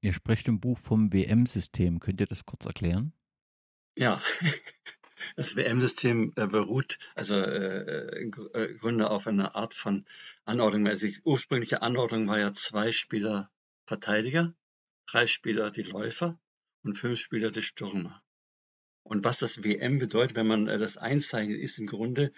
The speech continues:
Speaker 2: dass man, äh, den, den, äh, Mittelfeld-, Mittelspieler, also der in der Dreierreihe steht,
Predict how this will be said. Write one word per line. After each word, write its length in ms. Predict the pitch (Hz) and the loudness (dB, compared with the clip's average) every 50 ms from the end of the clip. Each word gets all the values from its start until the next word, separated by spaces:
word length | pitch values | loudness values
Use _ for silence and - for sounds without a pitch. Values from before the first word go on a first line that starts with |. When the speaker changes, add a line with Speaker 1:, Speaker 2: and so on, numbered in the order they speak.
| - - - - - _ _ _ _ _ | -14 -20 -20 -20 -20 _ _ _ _ _
Speaker 2:
dass 240 | - 117 107 - - | -2 -2 -2 -2 0
man, 340 | 117 113 110 110 107 110 - | 2 2 4 4 4 2 2
äh, 320 | - 110 107 110 104 101 | 2 2 2 4 4 2
den, 380 | 101 - 120 110 104 104 104 101 | 2 2 2 2 4 4 4 4
den, 420 | 101 101 101 101 101 101 101 101 - _ _ _ _ _ _ _ _ _ _ _ _ _ _ _ _ | 4 4 4 4 4 4 2 -2 -6 _ _ _ _ _ _ _ _ _ _ _ _ _ _ _ _
äh, 280 | 110 104 101 98 98 104 - - _ _ _ _ _ | -4 0 0 0 0 -2 -6 -10 _ _ _ _ _
Mittelfeld-, 1700 | - - 165 143 156 175 151 104 - - - - _ _ _ _ _ _ _ _ _ _ _ _ - - _ - 113 104 101 - - - _ _ - | -6 2 4 6 8 8 6 6 4 0 -8 -20 _ _ _ _ _ _ _ _ _ _ _ _ -20 -20 _ 2 2 2 2 0 -4 -12 _ _ 2
Mittelspieler, 800 | 135 135 - 113 101 - - - - - 95 87 85 82 85 | 2 4 4 2 0 0 -4 -8 -6 -4 -4 -2 -2 -4 -4
also 160 | - 90 92 - | -6 -8 -10 -8
der 300 | - 90 87 87 87 - _ _ | -8 -10 -10 -10 -12 -18 _ _
in 120 | _ - 98 | _ -10 -8
der 120 | 101 98 | -8 -8
Dreierreihe 580 | 95 - - 101 123 120 110 98 98 104 104 101 | -6 -4 0 0 2 2 2 0 0 0 -2 -2
steht, 300 | - - 117 110 - | -4 -8 -8 -8 -8